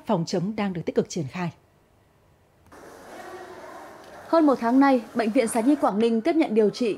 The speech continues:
Speaker 2: gần một chục bệnh nhi mắc tay chân miệng. Nhiều trường hợp trong số này dương tính với virus E V bảy mốt,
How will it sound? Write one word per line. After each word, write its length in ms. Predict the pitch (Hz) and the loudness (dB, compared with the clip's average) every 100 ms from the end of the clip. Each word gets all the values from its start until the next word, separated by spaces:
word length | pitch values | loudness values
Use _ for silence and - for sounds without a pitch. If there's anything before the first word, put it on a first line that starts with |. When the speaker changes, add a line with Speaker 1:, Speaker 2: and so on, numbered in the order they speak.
| 190 | 0
Speaker 2:
gần 200 | 226 214 | 2 4
một 140 | 220 | 2
chục 180 | - 220 | 2 0
bệnh 200 | 214 208 | 2 0
nhi 200 | 226 220 196 | 0 0 -2
mắc 200 | 233 285 | -2 0
tay 100 | 254 | 0
chân 200 | 202 190 | 0 0
miệng. 180 | 190 185 - _ _ _ - - - | 2 0 -4 _ _ _ -20 -18 2
Nhiều 180 | 262 262 | 4 6
trường 180 | 269 233 | 2 2
hợp 160 | 247 311 | 0 2
trong 160 | 302 | 2
số 140 | 262 262 | 4 4
này 260 | 254 190 - - - | 4 2 -4 -16 0
dương 200 | 233 220 | 0 4
tính 220 | 220 214 247 | 4 4 4
với 160 | 214 214 | 4 6
virus 320 | 247 294 302 - | 6 4 -2 -4
E 120 | 214 | -2
V 100 | 196 208 190 | 2 2 4
bảy 140 | 165 | 2
mốt, 200 | 226 | 2